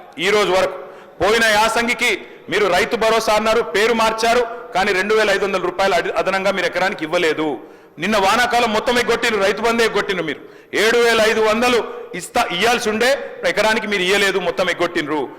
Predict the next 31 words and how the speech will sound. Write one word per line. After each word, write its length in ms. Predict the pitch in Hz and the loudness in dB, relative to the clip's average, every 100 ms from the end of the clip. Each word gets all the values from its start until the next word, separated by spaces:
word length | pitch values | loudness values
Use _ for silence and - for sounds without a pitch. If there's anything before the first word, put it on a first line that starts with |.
| - - | -14 -8
ఇప్పుడు 260 | 214 247 226 | -4 0 2
యాసంగి 600 | 208 240 240 247 240 175 - - | 2 2 0 0 0 -2 -10 -4
ఏడు 220 | 170 214 | 0 2
వేల 200 | 220 214 | 2 2
ఐదు 180 | 190 196 | 2 2
వందలు. 520 | 196 196 170 - - - 151 | 0 0 -2 -4 -14 -6 -2
ఒక 120 | 214 226 | 0 0
ఎకరానికి 800 | 214 214 233 254 262 262 226 - 190 | 0 0 2 2 0 0 -2 -4 -6
ఈ 120 | 202 | 0
రాష్ట్రంలో 540 | 208 233 226 233 233 | 2 2 0 -2 0
రైతుకు 640 | 202 220 - - 254 - - - | 2 0 -2 0 0 -2 -8 -4
ఇవాళ 220 | 170 214 | 0 2
మీరు 160 | 214 190 | 0 -2
బాకీ 380 | 151 185 214 226 | 0 0 0 -2
పడ్డారు, 460 | 214 214 240 262 - - 156 | 0 2 2 0 -4 -6 -2
ఆ 100 | 180 | 0
బాకీ 360 | 180 196 202 | 2 0 -2
పదిహేడు 480 | - 170 185 196 185 | -2 -2 0 0 0
వేల 400 | 185 214 226 - - - | 0 2 0 -2 -8 -6
ఐదు 200 | 156 175 | -2 0
వందల 260 | 185 180 180 | 0 0 -2
రూపాయలు. 480 | 165 170 160 156 131 - - | -2 -2 0 -2 -6 -12 -10
మీరు 160 | 165 214 | -4 -4
తిరిగి 320 | 208 226 247 | -2 -2 0
ఎప్పుడు 260 | 240 240 226 | 0 0 -2
విధి 200 | 214 220 | 0 -2
విధానాలు 500 | 233 233 226 220 214 | 0 0 2 0 0
సబ్ 240 | 202 202 | -2 -2
కమిటీ 360 | 226 226 233 196 - - | -2 -2 -4 -6 -10 -10
ఎన్ని 340 | 131 202 233 233 | -4 -2 0 0
చేసినా 420 | 233 233 262 | 0 -2 -2